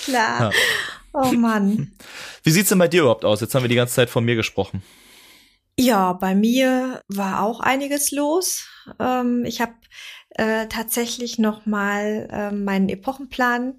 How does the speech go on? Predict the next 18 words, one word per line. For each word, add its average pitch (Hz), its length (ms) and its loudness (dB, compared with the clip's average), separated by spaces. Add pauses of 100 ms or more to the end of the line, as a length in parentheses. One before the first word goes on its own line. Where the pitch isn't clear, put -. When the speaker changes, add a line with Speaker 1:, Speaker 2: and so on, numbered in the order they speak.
(140)
Speaker 1:
geändert, 247 600 0
sogar 170 340 -6
zweimal 202 560 0
<laughs> - 20 -6
schon 214 420 0
wieder. 247 400 0 (580)
Ähm, 214 300 2
aber 214 340 2 (300)
Speaker 2:
<laughs> - 220 -20
Speaker 1:
du 277 140 -10
weißt 202 200 2
ja, 208 100 2
wie 190 60 4
das 190 180 4
ist 233 200 -2
mit 226 140 2
den 220 120 2
Epochenplänen. 220 880 -2